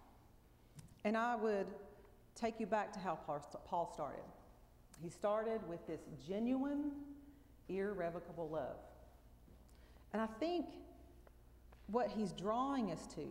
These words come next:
what he's instructing us to do, what he hopes for us, is to have something greater, an opportunity.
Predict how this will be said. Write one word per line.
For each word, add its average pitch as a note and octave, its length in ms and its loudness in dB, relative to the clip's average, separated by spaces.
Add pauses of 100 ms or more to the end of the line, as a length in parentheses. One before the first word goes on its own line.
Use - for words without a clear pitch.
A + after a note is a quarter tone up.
what F3 160 2
he's G#3 180 -2
instructing A#3+ 920 -2
us C#3 440 -8
to E3 100 -8
do, D3 400 -4 (480)
what A3+ 160 4
he G#3+ 200 4 (460)
hopes C#4+ 520 2
for E3 220 2
us, - 440 -2 (720)
is A3+ 500 4
to G#3 100 -4
have B3 460 2
something G3+ 320 -2
greater, F3 460 2
an E3 100 -2
opportunity. G3+ 840 0